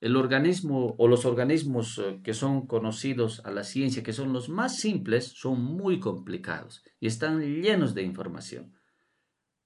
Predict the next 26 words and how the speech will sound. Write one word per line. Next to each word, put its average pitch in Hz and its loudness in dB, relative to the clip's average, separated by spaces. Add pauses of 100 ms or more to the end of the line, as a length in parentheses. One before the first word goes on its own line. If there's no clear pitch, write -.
(600)
No 117 4
hay, 131 6 (260)
por 98 -2
ejemplo, 104 0 (280)
el 101 -8
conocimiento 117 2
que 110 -2
teníamos 110 0
antes 117 0
de, 92 0 (380)
de, 92 0
de 92 0
la 87 -2
ameba, 123 2
lo 87 -4
cual 98 0
tú 104 -4
también 107 0
aprendiste 101 -2
en 90 -4
la 87 -6
escuela. 147 -2 (560)
Ahora 160 0
conocemos 117 0
mucho 151 0
más, 98 -4